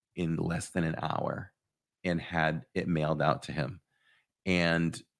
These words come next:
three or four days later, I got an email, and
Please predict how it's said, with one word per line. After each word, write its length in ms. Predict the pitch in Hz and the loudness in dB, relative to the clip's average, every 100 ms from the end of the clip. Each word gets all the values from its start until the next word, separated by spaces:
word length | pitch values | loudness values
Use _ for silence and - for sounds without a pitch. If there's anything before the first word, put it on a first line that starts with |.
| _ | _
three 140 | - 101 | 2 4
or 40 | |
four 200 | 95 98 | 6 4
days 280 | 90 87 82 | 6 4 4
later, 460 | 90 92 104 107 - | 4 6 4 2 -2
I 100 | 87 | 0
got 180 | 82 80 | 2 2
an 160 | 85 | 2
email, 580 | 87 87 92 95 107 107 _ _ _ _ - | 2 2 4 2 0 -4 _ _ _ _ -8
and 580 | 87 82 80 82 87 | -4 -2 -2 -2 -6